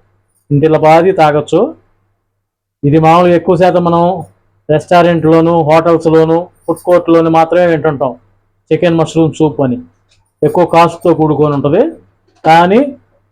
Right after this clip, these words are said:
సింపుల్ ట్రిక్స్, ఈజీ ప్రాసెస్తో, తక్కువ కాస్ట్తో మన ఇంట్లోనే మనం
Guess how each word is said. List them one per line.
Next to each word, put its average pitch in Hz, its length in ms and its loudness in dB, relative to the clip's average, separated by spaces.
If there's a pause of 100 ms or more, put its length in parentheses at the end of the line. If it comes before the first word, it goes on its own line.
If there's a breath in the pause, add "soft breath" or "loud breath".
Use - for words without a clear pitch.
(120)
సింపుల్ 185 440 0
ట్రిక్స్, 233 520 -2 (260)
ఈజీ 180 340 2
ప్రాసెస్తో, 160 840 0 (340)
తక్కువ 175 680 0
కాస్ట్తో 160 680 0
మన 147 180 -2
ఇంట్లోనే 165 520 0
మనం 165 440 -2